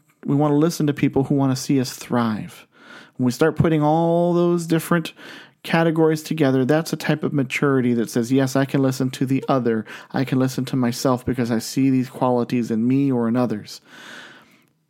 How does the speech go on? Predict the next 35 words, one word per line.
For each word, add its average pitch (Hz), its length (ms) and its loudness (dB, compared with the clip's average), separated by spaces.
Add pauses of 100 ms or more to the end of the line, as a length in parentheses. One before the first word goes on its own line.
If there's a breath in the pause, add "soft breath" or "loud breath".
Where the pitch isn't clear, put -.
(520)
But 156 360 2
outside 214 480 2
of 160 320 0
the 151 100 6
voices 143 500 2
of 127 200 2
myself, 123 640 0 (100)
ourselves, 131 680 0
and 117 160 0
the 113 60 0
voices 131 420 0
of 120 100 0
others 135 400 0
around 131 420 0
us, 110 300 -2 (380 loud breath)
there's 151 200 2
a 151 60 0
third 175 300 0
category. 107 480 0
And 180 80 2
that's 262 180 0
where 262 120 2
James 160 600 0
takes 143 340 -2
us 117 120 -4
today. 101 340 -2
And 110 120 0
that 147 140 2
is 135 200 0
we 139 280 0
need 151 220 0
to 170 80 -2
listen 123 440 -2
to 135 200 -2
God 127 560 -2